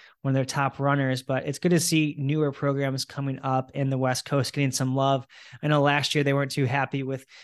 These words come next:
maybe underranking some of those teams, but now they're getting five. And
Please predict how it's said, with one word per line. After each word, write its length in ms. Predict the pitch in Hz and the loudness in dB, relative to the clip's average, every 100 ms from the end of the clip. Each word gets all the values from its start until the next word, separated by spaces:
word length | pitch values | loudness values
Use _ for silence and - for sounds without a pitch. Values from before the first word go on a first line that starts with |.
| - | -8
maybe 260 | 143 143 - | -2 -2 0
underranking 720 | 170 165 165 156 165 165 165 | 2 2 2 2 2 2 2
some 100 | 160 | 2
of 80 | 165 | 2
those 160 | 160 151 | 2 0
teams, 340 | - 160 160 | -2 -4 -4
but 140 | 156 143 | -6 -4
now 180 | 139 | -2
they're 120 | 151 143 | -2 -2
getting 300 | 147 143 127 | -6 -6 -10
five. 600 | - 131 135 135 127 131 | -6 -2 2 2 0 -2
And 220 | 131 | -4